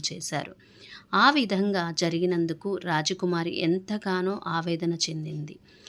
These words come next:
చంద్రోదయ ఉమావ్రతం చేస్తే మంచి భర్త రావాలి కదా, ఇలా ఎందుకు జరిగిందని ఆలోచిస్తూ బాధపడుతూ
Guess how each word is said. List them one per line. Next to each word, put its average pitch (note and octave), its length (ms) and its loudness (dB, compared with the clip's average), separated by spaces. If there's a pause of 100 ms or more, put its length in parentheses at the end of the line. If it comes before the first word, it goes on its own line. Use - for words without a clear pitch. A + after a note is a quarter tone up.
(260)
చంద్రోదయ C#4 760 6
ఉమావ్రతం F#3+ 720 0 (120)
చేస్తే D#3 360 -2
మంచి F#3+ 440 2
భర్త E3+ 360 -4
రావాలి E3 480 -2
కదా, D#3+ 400 -4 (400)
ఇలా C4 260 4
ఎందుకు G#3+ 400 -2
జరిగిందని E3 720 0
ఆలోచిస్తూ E3+ 720 -4
బాధపడుతూ D#3+ 840 -4